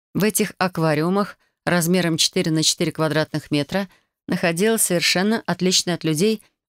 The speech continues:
гуманоидная раса ганимедца. К нам подошли двое с планшетами, учёные что-то активно записывали. «Новенькая», тихо поинтересовались мужчины. «Агата Громова, хирург,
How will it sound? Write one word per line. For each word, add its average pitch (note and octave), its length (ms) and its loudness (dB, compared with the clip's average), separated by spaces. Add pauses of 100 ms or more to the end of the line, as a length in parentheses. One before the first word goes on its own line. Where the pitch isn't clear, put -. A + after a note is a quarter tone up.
гуманоидная F3+ 800 2
раса D#3 380 0
ганимедца. G3 720 0 (720)
К F3 80 -2
нам F3 300 2
подошли D#3+ 400 0
двое D#3 320 0
с - 80 -4
планшетами, D#3+ 580 0
учёные D3 400 0
что-то C#3+ 300 -4
активно C#3 380 -2
записывали. C3+ 640 -4 (1120)
«Новенькая», C#3+ 580 -2 (280)
тихо - 260 0
поинтересовались E3 800 0
мужчины. C#3+ 440 -2 (840)
«Агата A3+ 380 0
Громова, F3 420 -2 (240)
хирург, A#3 560 0